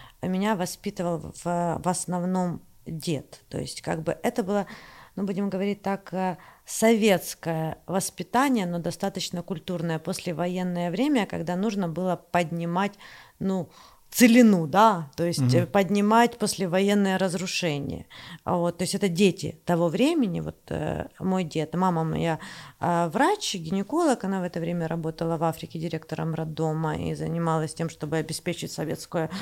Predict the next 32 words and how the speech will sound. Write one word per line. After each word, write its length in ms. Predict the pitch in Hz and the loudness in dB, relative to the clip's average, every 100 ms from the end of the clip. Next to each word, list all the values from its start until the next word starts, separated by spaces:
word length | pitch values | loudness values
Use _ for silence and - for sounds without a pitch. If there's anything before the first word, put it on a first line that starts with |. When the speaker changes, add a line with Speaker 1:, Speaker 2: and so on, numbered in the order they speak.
| 202 220 165 | -6 -6 -2
Speaker 1:
жизнь, 280 | 185 185 - | -2 -2 -6
потому 320 | - 151 156 | -6 -4 -4
что 260 | - 143 143 | -6 -8 -8
заработать 520 | 139 160 147 147 - | -6 -4 -4 -6 -8
было 180 | 147 160 | -6 -4
невозможно. 580 | 165 175 220 302 392 233 | -4 -4 -2 0 0 0
И 100 | 220 | -2
я 300 | 233 403 370 | 0 0 0
жила 240 | 254 233 254 | -2 -2 -4
в 60 | 254 | -4
Кировограде 640 | 214 202 190 214 294 247 | -6 -4 -2 -2 -2 -4
с 60 | 185 | -4
дедушкой 380 | 208 196 - | -4 -6 -6
и 40 | 180 | -6
бабушкой, 540 | 220 277 262 - 220 - - - 175 160 - - | -4 -4 -6 -6 -8 -8 -16 -16 -14 -14 -16 -2
и, 340 | 226 247 240 - | 4 4 4 2
а, 280 | 202 214 202 - - - - | 2 4 2 -6 -20 -20 2
в 80 | 233 | 6
меня 260 | 240 269 | 8 8
вложили, 720 | 196 233 262 220 220 262 196 185 | 8 6 6 6 4 4 4 0
вот, 220 | 196 - | -2 -6
знаешь, 360 | 170 254 277 - | 0 2 2 0
такое 460 | 214 - 233 226 | -6 -2 0 0
как 180 | 214 214 | 0 -2
бы 120 | 180 | -2
правильное, 1300 | 202 - 180 185 208 226 214 175 175 165 160 160 156 - _ | -6 -6 -4 0 6 8 8 4 0 0 0 0 -2 -6 _
м, 380 | - 185 185 175 165 - - - | -4 -2 0 -2 -6 -12 -12 -8
отношение 580 | 185 208 - 226 202 202 | -2 -2 2 2 2 0
к 100 | 214 | -2
людям, 420 | 262 226 156 156 _ _ - - - | -2 -2 -6 -10 _ _ -20 -20 -4
абсолютно 840 | - - - 220 202 202 220 202 170 - _ _ - | -2 -2 0 0 0 0 0 0 0 -8 _ _ -8
четкое, 800 | - 277 294 - - 180 160 | -2 0 -2 -4 -2 0 0